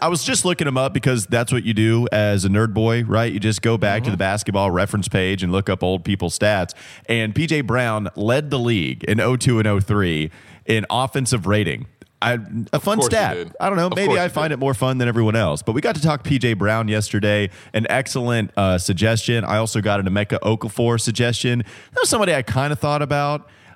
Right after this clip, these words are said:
Speaker 1: I, you know.
Speaker 2: Okafor, but here's the thing. Like, I know he's not a star, but Okafor, like,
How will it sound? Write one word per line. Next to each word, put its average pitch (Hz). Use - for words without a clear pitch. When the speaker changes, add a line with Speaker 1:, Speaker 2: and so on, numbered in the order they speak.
Speaker 1:
I, 120
you 156
know. 117
Speaker 2:
Okafor, 165
but 214
here's 269
the 226
thing. 196
Like, 120
I 151
know 214
he's 175
not 151
a 92
star, 123
but 117
Okafor, 131
like, 113